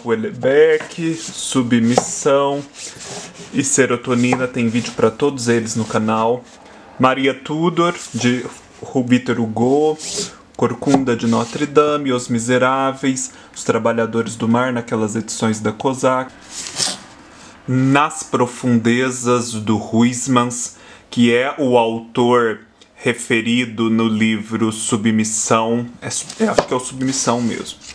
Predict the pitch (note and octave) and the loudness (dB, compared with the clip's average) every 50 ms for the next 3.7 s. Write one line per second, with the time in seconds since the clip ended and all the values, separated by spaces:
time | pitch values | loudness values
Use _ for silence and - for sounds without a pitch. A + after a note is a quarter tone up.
0 | - - - - - - - - - - - - - - - - A2 A2+ A2+ A2+ | -20 -20 -20 -20 -20 -20 -20 -20 -20 -20 -20 -18 -16 -12 -6 -2 0 2 2 2
1 | A2+ A2 A2 A2+ A2+ A#2 A#2+ A2+ B2 A#2+ A#2+ A#2+ B2+ C3 C3+ C3+ - - - A#2 | 2 2 0 0 2 2 2 2 2 2 2 2 2 2 0 -2 -2 -2 0 2
2 | A2+ A2+ A2 G#2+ A2+ A#2+ A#2+ A#2 A#2 A2+ B2 A#2+ B2+ B2 B2 B2 - - A#2+ - | 2 4 4 4 4 4 2 0 -2 -2 -2 0 0 0 0 -2 -4 -8 -10 -8
3 | - A2 G#2+ A2 A#2 A2+ A2+ A2 A2 G#2+ G#2 G#2 G2 | -4 -2 2 2 4 4 4 2 0 0 0 0 -2